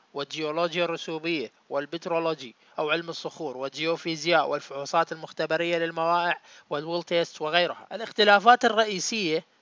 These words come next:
بين تقييم التكوينات وعلم الخصائص الصخرية أو البتروفيزياء، على الرغم من التشابه الكبير بين أدوارهما، هي كالتالي.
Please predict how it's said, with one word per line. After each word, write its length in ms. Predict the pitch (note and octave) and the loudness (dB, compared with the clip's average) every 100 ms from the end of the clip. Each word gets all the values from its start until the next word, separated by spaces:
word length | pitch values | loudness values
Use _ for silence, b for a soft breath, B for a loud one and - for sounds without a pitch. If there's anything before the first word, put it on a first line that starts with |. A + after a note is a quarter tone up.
| - | 4
بين 240 | F#3 G3 | 6 6
تقييم 340 | F#3 F3+ A3+ A3+ | 0 -2 -2 -2
التكوينات 800 | - G3+ - F3+ E3 D#3+ D3+ - | -2 -2 -2 -4 0 -2 -2 2
وعلم 280 | D3 G#3+ | 4 4
الخصائص 540 | A3 - F#3+ G#3 F3+ - | 2 0 2 4 2 0
الصخرية 600 | F3 - D#3+ - D#3+ D3+ | -4 -4 -2 -2 0 2
أو 100 | D3 | 0
البتروفيزياء، 960 | D#3 F3+ F3+ E3 E3 D3+ D#3 D3+ D3+ - - | -2 -4 -4 -4 -6 -6 -2 0 0 -4 -2
على 180 | F3+ | 2
الرغم 300 | G3 G#3+ A3 | 4 2 0
من 120 | G3+ G3 | 0 0
التشابه 540 | - F3 G#3 G3 F3+ | 0 4 6 6 4
الكبير 440 | E3 F3 E3+ F3+ | 0 -2 0 0
بين 220 | D3+ F3 F#3 | 2 0 2
أدوارهما، 880 | E3 E3+ F3 E3+ E3+ E3+ E3+ E3+ E3+ b b b b b b _ | 0 0 2 2 0 -2 -2 -2 -6 b b b b b b _
هي 180 | G3+ G3 | 4 4
كالتالي. 560 | F#3+ G3+ - C3 A2+ | 6 4 2 0 -2